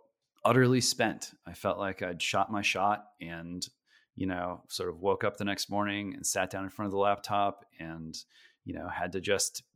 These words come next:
continue to be an idea, a one-man ideas festival. Um, it was, it was dispiriting, and I felt as if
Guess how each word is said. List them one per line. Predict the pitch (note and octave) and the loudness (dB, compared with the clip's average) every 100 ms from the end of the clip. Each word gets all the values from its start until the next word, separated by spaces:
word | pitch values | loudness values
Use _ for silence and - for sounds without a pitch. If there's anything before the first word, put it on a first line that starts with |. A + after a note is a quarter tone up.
| _ | _
continue | - G2+ - G#2 G2+ | -8 -6 -4 -6 -6
to | G2 | -6
be | G#2 G#2+ G#2+ G#2 G#2 | -4 -2 0 -2 -4
an | G2+ | -4
idea, | G2+ G2 G#2+ G2 | -4 -2 -2 0
a | F#2+ | 0
one-man | F#2 G2+ G2+ G2 | 0 -4 -4 -6
ideas | F#2+ G2+ G#2+ | -6 -4 -4
festival. | - F2 - - D#2 _ _ - - _ _ F2+ | -4 -6 -8 -10 -12 _ _ -20 -20 _ _ -2
Um, | F#2 F2+ F2+ - _ _ - | -2 -2 -6 -10 _ _ -6
it | G#2 | 2
was, | A2 G2 F#2+ F2+ - - A#2+ | 6 6 4 0 -2 -2 0
it | |
was | B2 | 2
dispiriting, | C3+ - E3+ D3+ A2 D#2+ D2 - _ | 4 4 8 10 10 8 -2 -12 _
and | G2+ F#2+ F#2+ F#2 - F#2 | -2 0 0 -2 -4 -6
I | |
felt | - - G2 G2 G2 | -2 4 4 4 -2
as | F#2 | -4
if | F2+ | -6